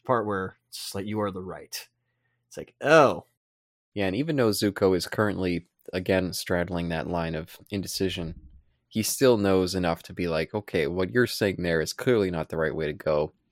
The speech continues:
Speaker 2: You know, I should be listening to my friends. I should be trusting Aang.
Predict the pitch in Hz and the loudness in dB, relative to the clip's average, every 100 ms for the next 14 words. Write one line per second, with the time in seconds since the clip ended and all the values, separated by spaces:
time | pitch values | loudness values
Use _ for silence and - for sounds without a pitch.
0 | _ _ _ _ _ 95 82 92 - 101 | _ _ _ _ _ -10 -6 -6 -4 -2
1 | 95 - 101 92 82 85 92 92 90 85 | -2 -4 -6 -4 -6 -6 -4 -4 -4 -6
2 | 80 - 85 76 - _ - - 101 - | -8 -8 -8 -10 -14 _ -8 -4 -4 -2
3 | 95 90 104 - 85 82 85 | -4 -4 -10 -6 -4 -4 -6